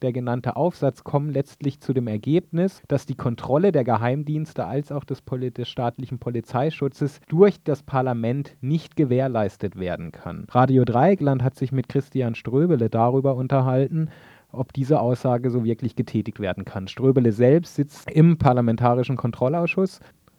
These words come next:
und Ströbele gilt als einer, der schon seit vielen Jahren fordert, dass die Geheimdienste abgeschafft werden sollten.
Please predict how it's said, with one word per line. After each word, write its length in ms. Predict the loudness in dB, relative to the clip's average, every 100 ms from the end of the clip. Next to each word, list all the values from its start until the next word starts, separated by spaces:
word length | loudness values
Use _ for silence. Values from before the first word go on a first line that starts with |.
| -10
und 140 | -6
Ströbele 360 | 4 6 6 6
gilt 260 | 4 4
als 160 | 0 -2
einer, 220 | -2 2
der 120 | 2
schon 160 | 0 -2
seit 200 | -2 -4
vielen 360 | 0 2 4
Jahren 320 | 4 4 2 -2
fordert, 500 | 2 4 4 2 -2 -20 -20 _
dass 160 | -8 -6
die 80 | -4
Geheimdienste 640 | -4 -4 -6 -6 -6 -6
abgeschafft 480 | -8 -10 -10 -10 -8
werden 240 | -10 -8
sollten. 360 | -10 -10 -10 -16